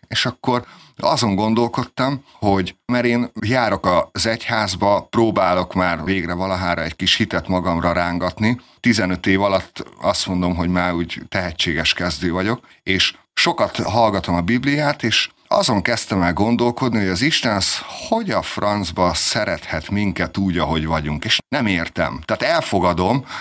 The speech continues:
de az eszemmel nem értem. És akkor ránéztem egy almafára, és az almafán ott voltak a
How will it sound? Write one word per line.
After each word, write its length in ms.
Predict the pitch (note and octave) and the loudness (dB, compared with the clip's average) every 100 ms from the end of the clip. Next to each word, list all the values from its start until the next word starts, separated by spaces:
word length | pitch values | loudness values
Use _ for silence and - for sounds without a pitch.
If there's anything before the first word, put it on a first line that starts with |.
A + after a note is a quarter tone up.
| - | -4
de 80 | F#2 | -2
az 100 | F#2 | 0
eszemmel 460 | B2+ - A2+ G#2 G#2 | -2 0 0 2 2
nem 200 | G#2+ G2 | 2 2
értem. 480 | F2 D2+ - D2+ C2+ - | 2 0 -2 -4 -4 -4
És 160 | E2+ | -4
akkor 220 | - A2+ | 0 2
ránéztem 560 | C#3 C3+ G#2 G2 - F#2+ | 2 2 0 0 0 2
egy 100 | E2+ | 2
almafára, 920 | F2 F#2+ A#2 - C3 B2+ C#3+ F3 - _ _ _ | 2 4 2 0 -2 0 0 -2 -4 _ _ _
és 100 | - | -2
az 120 | G2 | 2
almafán 520 | G2+ G2+ F#2+ - G2+ | 4 4 2 0 0
ott 140 | G2+ - | 0 0
voltak 400 | F2+ E2 D#2+ - | 0 0 -2 2
a 300 | E2 D#2+ | 2 2